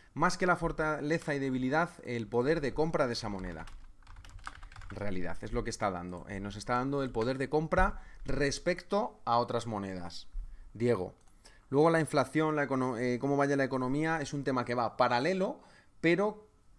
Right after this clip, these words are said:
que no lo ves tampoco en el gráfico. A veces van al revés, a veces van a la vez, ¿vale? <clears throat> A ti, Alfredo.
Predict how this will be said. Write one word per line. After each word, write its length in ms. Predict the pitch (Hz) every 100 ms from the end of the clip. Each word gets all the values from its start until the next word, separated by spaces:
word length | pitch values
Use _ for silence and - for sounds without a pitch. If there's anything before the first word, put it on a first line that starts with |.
| _ _
que 180 | 123 117
no 160 | 117 135
lo 120 | 143
ves 140 | 135
tampoco 320 | 135 123 127
en 60 | 127
el 100 | 120
gráfico. 580 | 139 196 - 107 92 - _ _ _ - - -
A 80 | 104
veces 240 | 104 104
van 160 | 104 104
al 120 | 104
revés, 460 | 127 170 196 196
a 100 | -
veces 260 | 104 101 98
van 140 | 101
a 60 | 104
la 120 | 107
vez, 380 | 143 190 196 196
¿vale? 440 | - 113 170 202 - - - - - - -
<clears throat> 300 | 180 180 131
A 140 | 143 123
ti, 120 | 147
Alfredo. 560 | 123 - 135 113 101